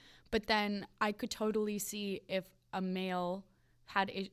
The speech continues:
that had issues with a female manager went and tried to get help, I could see it being ridiculed and not taken seriously, because that's, well, that's just how it is in the industry. Like, it just feels like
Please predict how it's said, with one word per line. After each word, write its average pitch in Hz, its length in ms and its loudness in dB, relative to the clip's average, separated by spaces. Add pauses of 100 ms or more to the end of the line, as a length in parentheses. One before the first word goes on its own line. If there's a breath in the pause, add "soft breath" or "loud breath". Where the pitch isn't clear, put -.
that 196 140 0
had 185 180 0
issues 190 360 -2
with 175 240 -6
a 185 80 -8
female 202 400 -2
manager 170 500 -2
went 185 400 0
and 190 220 -2
tried 196 240 -2
to 190 100 0
get 175 140 -6
help, 190 280 -2
I 180 100 -4
could 190 180 -6
see 196 180 -2
it - 80 -4
being 185 280 -2
ridiculed 180 500 -2
and 170 80 -2
not 156 160 -4
taken 175 300 -8
seriously, 165 600 -10 (360 loud breath)
because 247 280 2
that's, 214 340 0 (640)
well, 233 120 -2
that's 262 240 2
just - 500 -2 (240)
how 208 320 -2
it 202 60 0
is 208 160 -2
in 202 80 0
the 185 100 -2
industry. 175 380 -6
Like, 170 180 -8
it 180 60 -6
just 180 240 -8
feels 180 260 -6
like 175 340 -6